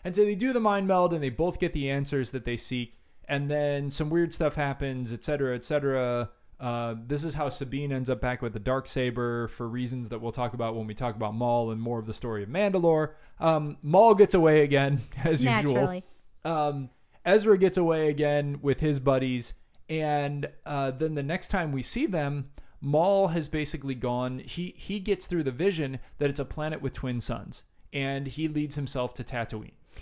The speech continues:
Speaker 2: Which is interesting because we wind up learning that there are several planets within the galaxy far, far away that have twin suns. But, um, you know, I, I think, you know, kind of process of elimination, feeling the Force, that kind of thing, leads him to Tatooine.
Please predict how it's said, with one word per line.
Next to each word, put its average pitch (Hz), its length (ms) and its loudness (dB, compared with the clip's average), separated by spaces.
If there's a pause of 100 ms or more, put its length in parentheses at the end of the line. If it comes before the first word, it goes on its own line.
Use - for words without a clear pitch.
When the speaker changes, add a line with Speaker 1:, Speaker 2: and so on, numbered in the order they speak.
(120)
Speaker 2:
Which 427 200 10
is 508 240 10
interesting 480 480 2
because 262 460 0 (240)
we 269 180 2
wind 370 260 2
up 349 140 2
learning 226 400 0
that 214 140 -6
there 349 200 0
are 180 60 0
several 208 440 2
planets 208 540 -4
within 208 260 -4
the 196 80 -6
galaxy 196 480 0
far, 190 240 0
far 180 240 0
away 190 220 0
that 226 160 -2
have 196 200 -2
twin 196 300 -6
suns. 247 460 -2 (400)
But, 226 440 8
um, 190 540 4
you 226 140 -4
know, 185 100 -2
I, 190 120 2 (100)
I 220 80 0
think, 214 320 -6
you 220 100 -4
know, 190 160 -2
kind 196 240 -4
of 185 80 -6
process 202 460 0
of 208 100 -8
elimination, 196 720 -4
feeling 196 400 -4
the 175 120 -6 (240)
Force, 185 360 -2
that 175 240 -4
kind 165 180 -6
of 196 80 -8
thing, 175 280 -8
leads 185 260 -4
him 170 160 -8
to 165 100 -8
Tatooine. 123 600 -8